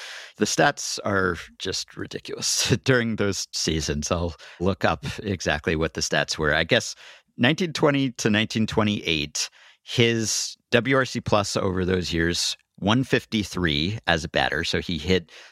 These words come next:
three thirty-nine, four ten, five twenty-eight. And then as a pitcher,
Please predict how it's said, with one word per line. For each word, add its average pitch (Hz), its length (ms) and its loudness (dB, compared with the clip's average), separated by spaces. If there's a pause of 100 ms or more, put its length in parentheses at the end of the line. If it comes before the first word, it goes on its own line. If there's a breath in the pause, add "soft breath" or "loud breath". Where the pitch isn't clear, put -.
(120)
three 127 280 0
thirty-nine, 101 720 2
four 120 340 0
ten, 101 500 2 (380 soft breath)
five 95 380 2
twenty-eight. 87 720 0 (400 soft breath)
And 85 240 2
then 87 420 0 (180)
as 110 240 4
a 95 60 -2
pitcher, 110 720 0